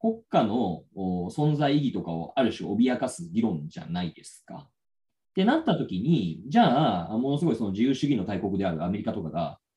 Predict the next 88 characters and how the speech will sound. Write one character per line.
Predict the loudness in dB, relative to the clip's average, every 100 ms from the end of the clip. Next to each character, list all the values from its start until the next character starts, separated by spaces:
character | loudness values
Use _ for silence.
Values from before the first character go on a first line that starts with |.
| _ _ 2
ど | 4 6 4 0
う | -4 _ _
反 | -2 0
応 | -2
す | -4
る | -6
の | -6
か。 | -10 -10 _ _ _ _ -8
え | -4 -2 -2 -2 -4 -6 -8 -8
ー、 | -2
い |
や、 | -2 -2 0
い |
い | 2
ん |
だ | 2
よ、 | 0
こ | -2
う |
い | -4
う |
の、 | -4
ウ | -4
ェ | -4
ル |
カ | -4
ム | -8
だ | -14
よ |
っ | -18 -18
て | -18
い |
う | -16 -14
方 | -12
向 | -8 -8
に | -8
行 | -10
く |
の | -10
か、 | -8 -8 -8 _ _ -4
あ | 4
る | 6
い | 6
は、 | 4 2 -4 _
あ | -2 -2
の、 | -2
修 | 0 0
正 | 4 2
自 | 4
由 | 4 6
主 | 2
義 | 0
み | -8
た | -8
い |
な | -10
形 | -10 -6
に | -6
な | -6
っ | -6
て、 | -4 -4 -8 _ _ _ -2
あ | 2
る | 4
種、 | 6 4 2
中 | 0 4 6
国 | 4 2
ほ | 2
ど | 2
で |
は | 2 0
な | -2
い | -4 -4
け | -4
れ | -4
ど | -4
も、 | -4 -4
何 | -2 0 0
ら | 0
か |
の | -2 -4
締 | -4
め | -6
付 | -4 -4
け | 0
の |
よ | -2 -2
う |
な | -6 -8